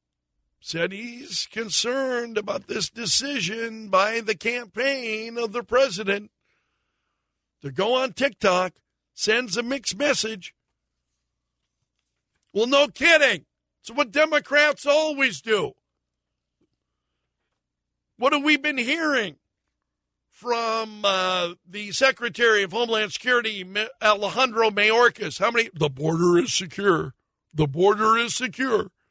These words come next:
The border is secure." Then suddenly it's, "Oh, no, no, Co-, Congress has failed to fix the problem." <laughs> They wouldn't know the truth if it hit 'em right between the eyes like a fastball.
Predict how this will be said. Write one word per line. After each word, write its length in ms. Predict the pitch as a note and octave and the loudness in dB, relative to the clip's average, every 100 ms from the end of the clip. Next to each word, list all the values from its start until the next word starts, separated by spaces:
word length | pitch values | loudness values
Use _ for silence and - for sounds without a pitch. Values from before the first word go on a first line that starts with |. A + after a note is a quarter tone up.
| _ _ _ _ | _ _ _ _
The 100 | E3 | -2
border 560 | C#3+ G3 C#4 D#4+ E4+ F4 | 0 2 4 6 4 2
is 140 | - | -2
secure." 480 | D#4 D#4+ F4 F#4+ B3+ _ _ _ _ - | -4 -2 0 0 0 _ _ _ _ -4
Then 240 | G3 A#3+ | -2 -2
suddenly 560 | E3 B3 C4+ C4+ C4+ B3+ | 0 2 0 -2 -8 -2
it's, 320 | A3+ F#3 - | -4 -2 -2
"Oh, 220 | G#3+ G#3+ G3 | 0 0 0
no, 380 | G#3 C#4+ C#4+ G3+ | 4 6 6 4
no, 180 | A3 | 2
Co-, 300 | A3 G#3 A#3 A3 | 2 0 2 2
Congress 560 | G#3 A#3 C#4+ C4+ G3+ G3+ | 2 2 2 0 -2 -2
has 120 | F#3 | -4
failed 320 | A#3 G#3+ F#3+ | 2 2 2
to 80 | F3 | -4
fix 280 | - G#3 - | -2 -2 0
the 120 | F#3 | -2
problem." 560 | - F#3 D#3 C#3 C#3 - _ _ _ _ _ _ _ _ _ _ _ _ _ _ _ - - _ _ _ _ - | 0 0 0 -2 -12 -14 _ _ _ _ _ _ _ _ _ _ _ _ _ _ _ -20 -20 _ _ _ _ -8
<laughs> 100 | B4 _ - - _ - _ - D#4 _ _ _ _ _ _ _ _ _ _ _ _ - | -8 _ -16 -16 _ -20 _ -10 -10 _ _ _ _ _ _ _ _ _ _ _ _ -2
They 160 | G3+ | -2
wouldn't 300 | C4 C#4+ B3+ | -2 -8 -8
know 280 | A#3 A#3 B3 | -2 -2 -2
the 140 | G#3 | -6
truth 480 | E3+ - A#3+ C4+ - | -8 -10 -6 -6 -6
if 140 | G3+ F#3 | -8 -6
it 140 | E3+ | -6
hit 260 | D3+ A#3+ C#4 | -4 -4 -4
'em 220 | C#4 A#3+ | -6 -4
right 280 | A3 C4 A3+ | -2 -2 -4
between 420 | A3 - B3 A#3+ | -16 -14 -14 -12
the 180 | G#3 F#3+ | -2 -2
eyes 320 | A#3 B3+ F#3 | 0 -4 -2
like 200 | G3 F3 | -2 -2
a 60 | |
fastball. 720 | E3+ A3+ A#3+ A#3 - D#3 C3+ | -2 4 4 4 0 -6 -8